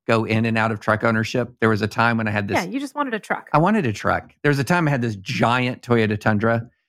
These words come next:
Speaker 1: which had huge hauling and towing capacity 'cause riders need such things. But I have a lar-, I have a long-term plan.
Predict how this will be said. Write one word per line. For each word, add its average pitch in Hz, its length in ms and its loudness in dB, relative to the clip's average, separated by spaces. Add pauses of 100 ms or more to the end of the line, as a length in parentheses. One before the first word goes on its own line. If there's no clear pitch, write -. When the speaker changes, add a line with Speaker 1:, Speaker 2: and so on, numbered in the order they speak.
(180)
Speaker 1:
which - 360 -2
had 120 260 -2
huge 160 600 -2
hauling 135 420 0
and 123 100 -4
towing 127 240 0
capacity 131 680 -2
'cause 107 320 -2
riders 117 500 0
need 110 240 -2 (140)
such - 320 -6
things. 123 320 -2 (260)
But 123 180 0
I 131 40 2
have 139 180 0
a 139 60 -2
lar-, 127 320 0
I 131 60 0
have 117 100 0
a 123 40 -4
long-term 120 400 0
plan. 104 380 -4